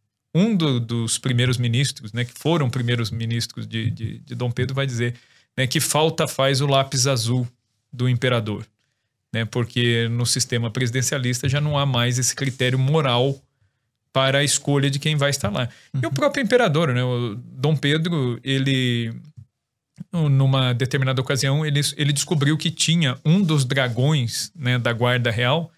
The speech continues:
Speaker 1: que haviam assistido à independência do Brasil, estava vivo.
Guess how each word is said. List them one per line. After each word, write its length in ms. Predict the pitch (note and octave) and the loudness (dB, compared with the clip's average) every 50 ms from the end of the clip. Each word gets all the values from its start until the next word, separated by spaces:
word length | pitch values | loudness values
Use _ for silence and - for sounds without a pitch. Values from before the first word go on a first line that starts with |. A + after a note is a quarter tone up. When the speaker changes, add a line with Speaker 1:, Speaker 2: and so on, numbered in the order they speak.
| _ _ _ _ _ _ _ _ _ _ | _ _ _ _ _ _ _ _ _ _
Speaker 1:
que 260 | - C#3 C3+ C3+ C3+ | -2 2 2 4 4
haviam 460 | C3+ C3+ A2+ C3 D3+ E3 E3 D#3+ E3 - | 4 4 4 4 4 4 4 2 0 0
assistido 720 | D#3 C#3+ - - - F3 - - - - - G#3 G#3 E3+ D3+ | 0 0 2 2 2 2 2 2 2 0 0 0 0 0 0
à 40 | |
independência 680 | C#3 B2+ B2 C3 B2 C3 B2 A2+ A2+ A#2 A2+ - - B2+ | 2 2 0 0 0 0 -2 0 0 -2 -2 -2 -2 -4
do 80 | A#2+ | -2
Brasil, 340 | B2 C#3+ C#3+ C3 A#2+ C3 D#3+ | -2 0 0 0 0 0 -2
estava 320 | D#3+ - - E3+ F3+ G3+ | -2 -2 -2 -2 0 2
vivo. 420 | D3+ B2 E3 F3+ D#3 A#2 A#2+ C3 | 2 2 2 0 0 -2 -6 -8